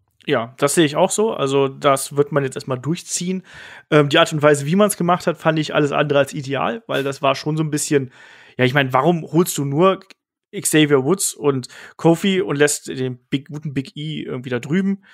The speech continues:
Nur damit dann eben SmackDown im Nachgang mit dem nächsten Draft sich den holen kann.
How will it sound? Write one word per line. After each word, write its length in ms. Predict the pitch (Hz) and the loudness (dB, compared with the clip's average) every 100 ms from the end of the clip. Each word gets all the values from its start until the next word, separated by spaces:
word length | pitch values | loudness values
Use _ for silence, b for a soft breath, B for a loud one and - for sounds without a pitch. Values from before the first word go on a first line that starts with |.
| B B B B B B B B B | B B B B B B B B B
Nur 160 | 143 170 | 0 4
damit 280 | 170 165 160 | 4 2 2
dann 140 | 147 | 0
eben 160 | 160 139 | 2 -6
SmackDown 440 | - 160 175 165 | -2 -2 2 2
im 80 | 143 | 4
Nachgang 460 | 139 147 - 135 131 | 2 2 0 -2 -2
mit 200 | 127 131 | -6 -8
dem 120 | 123 | -6
nächsten 320 | 135 - 156 | -4 -4 -8
Draft 300 | 147 151 156 | 0 0 0
sich 160 | 156 - | -8 -6
den 200 | 139 131 | -6 0
holen 220 | 185 196 | 2 2
kann. 300 | 175 160 | -2 -6